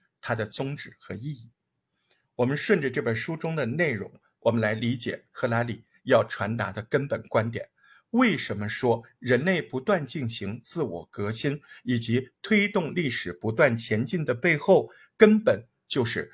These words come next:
人类这个物种特有的想象力。第一部分，认知革命。首先，赫拉利要告诉我们的是，人类这个物种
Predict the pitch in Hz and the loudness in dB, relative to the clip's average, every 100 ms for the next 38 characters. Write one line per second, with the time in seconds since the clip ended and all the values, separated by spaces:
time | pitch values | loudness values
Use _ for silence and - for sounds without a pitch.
0 | _ - 120 117 180 220 127 117 131 101 | _ -2 2 2 4 4 2 -4 -4 -4
1 | 143 139 113 92 _ _ _ - 208 117 | -4 -8 -8 -12 _ _ _ 0 2 2
2 | 87 - - 92 - _ - - 113 - | -2 -10 -8 -8 -8 _ -12 -6 -4 -6
3 | - - 151 110 117 160 - _ _ _ | -8 -4 -4 -4 -10 -10 -10 _ _ _
4 | _ _ _ _ _ _ _ _ - 202 | _ _ _ _ _ _ _ _ 0 2
5 | 214 185 113 - - _ _ - 202 151 | 2 -2 -6 -8 -12 _ _ -2 0 0
6 | 104 - 143 143 107 98 107 - _ _ | -4 -6 -6 -8 -14 -10 -10 -10 _ _
7 | _ _ - 143 131 175 175 - 220 202 | _ _ -2 0 4 4 2 2 2 4
8 | 196 190 151 120 165 147 - 85 - 95 | 4 2 -2 -2 -2 -4 -2 -4 -6 -8
9 | 98 - 101 - - - 147 170 240 214 | -6 -6 -6 -10 -20 -2 0 2 0 -2
10 | 208 196 196 190 117 - | -2 -4 -2 -4 -6 -10